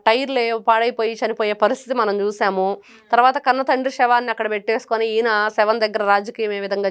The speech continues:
చేశాడు, సీఎం కుర్చీలో కూర్చునే ప్రయత్నం ఏ విధంగా చేశాడు చూసాం. ఇలాంటి పెద్ద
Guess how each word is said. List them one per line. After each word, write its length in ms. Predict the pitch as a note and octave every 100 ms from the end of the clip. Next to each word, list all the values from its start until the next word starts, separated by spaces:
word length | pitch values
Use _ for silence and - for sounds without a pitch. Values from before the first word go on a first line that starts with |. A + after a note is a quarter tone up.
| F#3+
చేశాడు, 360 | F#3+ G3+ B3 C4 - _ -
సీఎం 260 | B3+ B3 A#3+
కుర్చీలో 320 | A3 - G#3+ G#3
కూర్చునే 260 | G3 G3+ F#3+
ప్రయత్నం 300 | G3+ G3+ G#3+ G3
ఏ 20 | G3
విధంగా 220 | F#3+ F#3+
చేశాడు 240 | F#3 A#3 A3
చూసాం. 240 | G#3 G3+ F#3+ - - -
ఇలాంటి 440 | G3 A3+ D4 E4+ - A3+
పెద్ద 220 | G3